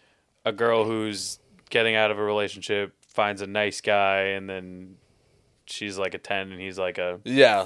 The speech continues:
Speaker 2: I, like, I
Speaker 1: five.
Speaker 2: remember the trailer.
Speaker 1: Yeah.
Speaker 2: And it
Speaker 1: And it's just, like, the back and forth, the awkwardness, the blah, blah, blah, blah, blah. And, like, obviously it has its ups. It has down, has an up, and a down, and then back up.
Speaker 2: Yeah, I feel like it's kind of, like,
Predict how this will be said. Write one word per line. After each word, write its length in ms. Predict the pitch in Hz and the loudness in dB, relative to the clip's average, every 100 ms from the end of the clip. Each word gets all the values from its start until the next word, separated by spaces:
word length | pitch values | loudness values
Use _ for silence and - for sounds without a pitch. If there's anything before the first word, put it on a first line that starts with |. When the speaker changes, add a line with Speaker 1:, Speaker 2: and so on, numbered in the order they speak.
| 110 | 0
Speaker 2:
I, 100 | 131 | 4
like, 160 | 143 139 | 6 8
I 60 | 139 | 8
Speaker 1:
five. 80 | |
Speaker 2:
remember 280 | 131 135 139 | 6 4 2
the 100 | 127 | 0
trailer. 520 | - - 104 92 85 | -2 0 0 0 -2
Speaker 1:
Yeah. 320 | 107 110 73 - - - | 0 2 2 -2 -10 -6
Speaker 2:
And 200 | 113 107 | -4 -4
it 160 | 104 - | -6 -8
Speaker 1:
And 680 | - 113 104 101 98 95 | -2 0 0 -4 -10 -6
it's 200 | 117 113 | -2 -2
just, 260 | - 107 - | -2 -2 0
like, 180 | 104 90 | -2 -2
the 80 | 98 | 0
back 260 | 110 101 | 0 0
and 100 | 101 | -4
forth, 380 | - 104 101 - | -4 -2 -2 -2
the 80 | 95 | -2
awkwardness, 680 | 98 95 95 92 98 95 - | 0 0 -4 -6 -8 -8 -10
the 100 | 87 | -4
blah, 240 | 98 92 | -2 -2
blah, 120 | 90 | -4
blah, 240 | 90 90 85 | -4 -2 -4
blah, 80 | 82 | -6
blah. 380 | 98 90 90 78 | -6 -2 -2 -4
And, 220 | 95 92 | -6 -8
like, 280 | 87 85 90 | -8 -8 -8
obviously 580 | 87 87 - 90 90 | -8 -8 -10 -8 -8
it 60 | 80 | -6
has 240 | 92 95 | -6 -6
its 140 | 117 131 | -4 0
ups. 300 | 107 - - | 0 -2 -10
It 80 | 87 | -6
has 340 | 87 90 95 | -4 -4 -6
down, 340 | 110 113 110 107 | -2 0 0 -2
has 220 | 104 98 | -6 -2
an 80 | 117 | 4
up, 320 | 165 165 - | 4 4 0
and 260 | 147 139 117 | 0 0 -2
a 60 | |
down, 380 | 101 101 101 95 | -2 0 -2 -4
and 100 | 95 | -8
then 140 | 92 | -8
back 280 | 85 76 - | -6 -6 -6
up. 120 | - | -6
Speaker 2:
Yeah, 160 | 107 98 | -6 -4
I 120 | 120 127 | -2 2
feel 180 | 147 | 4
like 180 | 147 147 | 6 4
it's 140 | 151 - | -2 -10
kind 460 | - 120 113 113 | -6 -4 -4 0
of, 240 | 117 110 101 | 0 0 -4
like, 560 | 101 98 98 - - | -6 -4 -6 -8 -16